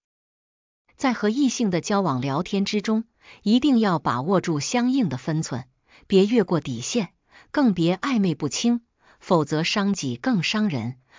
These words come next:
不要总在深夜联系。异性相处最重要的就是距离，人在深夜都是感性的动物，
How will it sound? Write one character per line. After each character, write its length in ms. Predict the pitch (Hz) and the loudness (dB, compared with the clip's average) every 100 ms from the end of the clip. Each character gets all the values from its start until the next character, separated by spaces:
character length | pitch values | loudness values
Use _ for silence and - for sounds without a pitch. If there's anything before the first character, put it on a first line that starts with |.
| _ | _
不 100 | 175 | 0
要 220 | 214 233 | 2 0
总 260 | 151 151 123 | -2 -4 -4
在 220 | 120 139 | -2 -4
深 260 | 127 196 190 | -2 0 0
夜 140 | 190 | 0
联 260 | 127 107 123 | -4 -6 -8
系。 260 | - 139 - _ _ _ _ _ _ _ _ _ _ | -6 -8 -10 _ _ _ _ _ _ _ _ _ _
异 160 | 262 254 | 4 4
性 220 | 233 208 | 4 0
相 260 | - 262 262 | 2 0 0
处 260 | 160 135 | -2 -4
最 220 | 131 277 | -2 -2
重 240 | 226 330 226 | 0 2 2
要 180 | 160 131 | 2 -2
的 140 | 127 | -4
就 160 | 123 151 | -4 -4
是 160 | 135 | -4
距 180 | - 147 | -4 -4
离， 280 | 120 117 123 _ _ - | -4 -6 -8 _ _ -18
人 220 | - 175 196 | 0 2 2
在 160 | 196 | 2
深 280 | 165 214 208 | 0 2 2
夜 200 | 208 139 | 2 2
都 180 | 131 175 | 0 0
是 140 | 170 | 0
感 300 | 151 127 110 | -2 -4 -6
性 240 | - 262 190 | -4 -2 -2
的 80 | |
动 260 | 131 175 131 | 0 -2 -2
物， 160 | 120 | -6